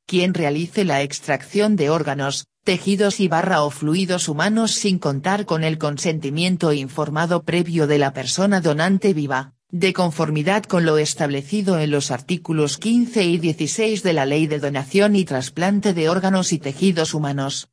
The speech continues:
o induciéndola a error mediante el ocultamiento de información o el uso de información falsa o cualquier otra forma de engaño o manipulación.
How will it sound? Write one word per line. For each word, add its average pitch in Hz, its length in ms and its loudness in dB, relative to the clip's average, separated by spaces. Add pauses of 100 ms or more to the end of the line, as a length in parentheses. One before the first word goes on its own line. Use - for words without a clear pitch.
(140)
o 180 160 4
induciéndola 190 760 0
a 147 80 0
error 160 280 0
mediante 156 560 0
el 147 80 0
ocultamiento 147 880 -2
de 151 100 0
información 143 800 0
o 147 140 0
el 139 120 -2
uso 180 320 -2
de 165 140 2
información 151 840 -2
falsa 233 460 0
o 160 80 0
cualquier 165 500 0
otra 175 240 0
forma 196 400 0
de 156 180 2
engaño 180 480 0
o 151 120 2
manipulación. 139 920 -2